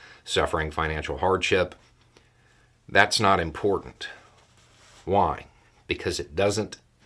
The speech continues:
get social media clicks. Because it doesn't drive engagement.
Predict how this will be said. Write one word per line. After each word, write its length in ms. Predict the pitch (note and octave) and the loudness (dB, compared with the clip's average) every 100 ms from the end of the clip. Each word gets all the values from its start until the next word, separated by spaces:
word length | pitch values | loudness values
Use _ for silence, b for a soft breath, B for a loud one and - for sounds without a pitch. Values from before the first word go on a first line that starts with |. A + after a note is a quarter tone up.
| - | 0
get 260 | G#2 F#2+ - | 0 0 -8
social 480 | - - F#2+ - F#2 | -4 2 2 0 -2
media 400 | E2+ G2 F#2 D#2+ | 0 -2 0 -4
clicks. 680 | - G2 D2+ - - - - _ _ _ _ _ _ _ _ _ _ _ _ _ _ _ _ _ _ | -4 -4 -6 -6 -6 -6 -12 _ _ _ _ _ _ _ _ _ _ _ _ _ _ _ _ _ _
Because 260 | E2+ F2+ | 0 0
it 100 | D2+ | 0
doesn't 300 | D2 G2 F2 | 2 2 2
drive 360 | - G2 F#2+ E2+ | 2 4 4 2
engagement. 840 | D#2+ D#2+ G#2 A2 D2+ C#2 - - | -4 2 2 2 -2 -12 -18 -20